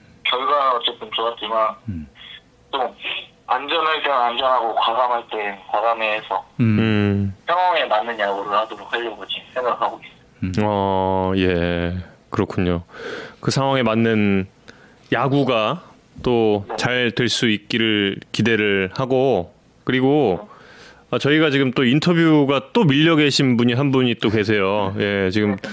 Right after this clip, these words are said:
Speaker 3: 벌써 또 십 분이 또 밀려서. 예, 신민재 선수 오늘 이야기는 이 정도까지만 듣고
Speaker 1: 네네네.
Speaker 3: 다음 기회에 또 뵙겠습니다.
Speaker 2: 또 수훈 선수 인터뷰 때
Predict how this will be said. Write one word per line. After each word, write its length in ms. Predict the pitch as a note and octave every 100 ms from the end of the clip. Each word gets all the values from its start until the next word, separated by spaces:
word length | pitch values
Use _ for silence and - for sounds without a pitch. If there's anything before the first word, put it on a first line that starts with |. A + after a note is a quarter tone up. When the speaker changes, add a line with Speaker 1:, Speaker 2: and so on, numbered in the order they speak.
| - - -
Speaker 3:
벌써 240 | C#3+ E3
또 120 | C#3+
십 180 | C3+ -
분이 360 | G#3 F#3+ C#3+ -
또 80 | C#3+
밀려서. 640 | A2+ A2+ B2 A#2+ B2+ A2+ F#2+ - - - - - - - -
예, 120 | D#3
신민재 280 | D#3 A3 A3
선수 200 | G#3 G3
오늘 540 | E3 G3+ B3 G#3+ E3+
이야기는 400 | F3+ G#3 A3 G#3+ F#3
이 60 |
정도까지만 640 | E3+ A#3 A3 A3 G3+ G3+
듣고 720 | F3+ E3 G3 G#3 A3 C3+ G#2 - _ _ _ _ -
Speaker 1:
네네네. 380 | C3+ A#2 G#2 G2
Speaker 3:
다음 340 | D3 F#3 G3+
기회에 320 | F3 F3 E3+ E3
또 120 | E3+
뵙겠습니다. 720 | D3+ D3 D#3 D#3+ C#3+ F#3 A3 -
Speaker 2:
또 480 | - A3 G#3+ G3 - E3 - -
수훈 240 | F3+ A#3 A#3
선수 260 | A3 G3+
인터뷰 380 | F#3+ F#3+ F#3 E3+
때 340 | E3 C#3 G#2+